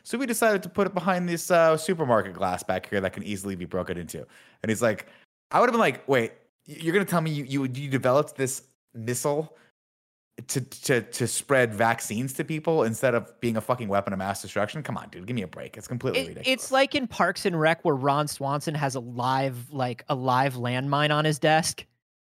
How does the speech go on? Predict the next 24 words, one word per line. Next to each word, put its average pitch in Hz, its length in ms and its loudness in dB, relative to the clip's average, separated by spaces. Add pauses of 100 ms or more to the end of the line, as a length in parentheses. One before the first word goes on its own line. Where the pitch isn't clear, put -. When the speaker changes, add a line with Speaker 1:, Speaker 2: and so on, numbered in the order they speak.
(140)
Speaker 1:
Yeah. 92 160 -2
Speaker 2:
And 175 100 4
he's 165 140 6
like, 165 180 6
"This 202 160 4
is 214 100 0
not, 190 300 4
this 202 160 0
is 214 80 -8
not 240 140 6
a 208 40 2
souvenir 185 460 2
landmine. 151 480 2
This 165 140 0
is 170 100 0
a 175 60 6
real 151 280 4
landmine." 139 460 0
And 123 120 -2
it's - 120 4
like, 147 300 2 (340)
Speaker 1:
<laughs> - 320 -20
Speaker 2:
"My 196 300 4
dude 147 580 4